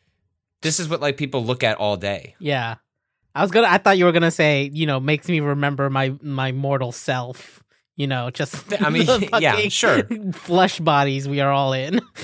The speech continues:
Speaker 2: <laughs> Flesh
Speaker 1: No, that part
Speaker 2: bags.
Speaker 1: is definitely true.
Speaker 2: <laughs>
Speaker 1: But, you know, it, like, this is like what, some version of this is what a professional modeler looks at all fucking day.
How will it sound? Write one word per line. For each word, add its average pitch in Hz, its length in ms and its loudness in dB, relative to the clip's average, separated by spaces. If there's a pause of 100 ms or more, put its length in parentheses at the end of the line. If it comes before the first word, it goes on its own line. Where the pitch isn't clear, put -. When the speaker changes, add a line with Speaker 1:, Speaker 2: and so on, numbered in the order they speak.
(100)
Speaker 2:
<laughs> - 340 -20
Flesh 170 260 0
Speaker 1:
No, 180 100 2
that 151 300 4
part 165 140 2
Speaker 2:
bags. 151 60 0
Speaker 1:
is 135 60 -4
definitely 131 340 -2
true. 113 420 0
Speaker 2:
<laughs> - 40 2 (380)
Speaker 1:
But, 143 260 2 (340)
you 139 140 -2
know, 107 220 0 (280)
it, 131 220 -8
like, 131 240 0
this 135 160 -6
is 127 100 -6
like 131 200 0
what, 123 280 -4 (280)
some 143 240 -4
version 127 320 0
of 107 100 -2
this 110 180 -8
is 101 120 -12
what 107 160 -2
a 95 180 -4 (160)
professional 107 460 -6
modeler 101 460 -2
looks 95 220 -10
at 95 300 -4 (180)
all 104 140 -2
fucking 92 400 -8
day. 92 220 -6